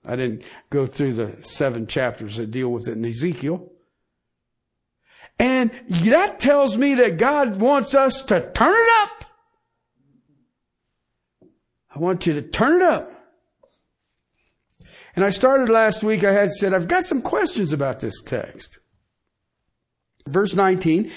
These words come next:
"Speaking to one another in psalms and hymns and spiritual songs, singing and making melody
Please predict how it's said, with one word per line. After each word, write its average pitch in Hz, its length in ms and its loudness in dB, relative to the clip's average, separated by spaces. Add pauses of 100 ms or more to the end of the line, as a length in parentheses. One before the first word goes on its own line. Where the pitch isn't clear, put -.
(100)
"Speaking 269 520 2
to 254 80 4
one 214 200 4
another 202 440 2 (180)
in 180 280 2
psalms 208 540 2
and 202 160 2
hymns 202 440 4
and 202 100 -2
spiritual 226 460 0
songs, 160 480 -2
singing 226 300 2
and 202 120 2
making 190 320 0
melody 185 420 0